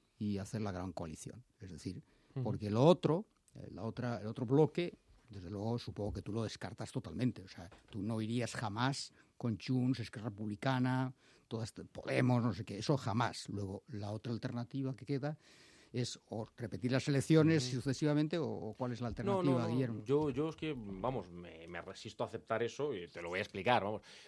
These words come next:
Speaker 2: Me resisto a aceptar que Izquierda Española tenga que nacer para asumir esa política de bloques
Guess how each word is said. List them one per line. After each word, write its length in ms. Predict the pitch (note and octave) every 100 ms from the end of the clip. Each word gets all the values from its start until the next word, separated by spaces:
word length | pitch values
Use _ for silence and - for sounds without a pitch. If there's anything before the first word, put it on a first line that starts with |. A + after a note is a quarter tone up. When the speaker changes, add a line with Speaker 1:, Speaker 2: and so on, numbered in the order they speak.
| -
Speaker 2:
Me 100 | A2
resisto 300 | G2 A2 B2
a 20 |
aceptar 440 | A#2 B2 B2 C3 -
que 140 | A#2+
Izquierda 280 | A2+ - A#2
Española 320 | B2+ A#2 B2
tenga 220 | A#2+ A#2
que 140 | A2+ A#2+
nacer 420 | A2+ B2+ C3 C#3
para 360 | - A#2 C3
asumir 640 | C3+ A2 - A2+ G#2+ A#2+ A#2+
esa 200 | A#2 A#2
política 420 | G#2 G#2+ - A#2+
de 100 | A2
bloques 520 | A2+ C3 B2+ E3 -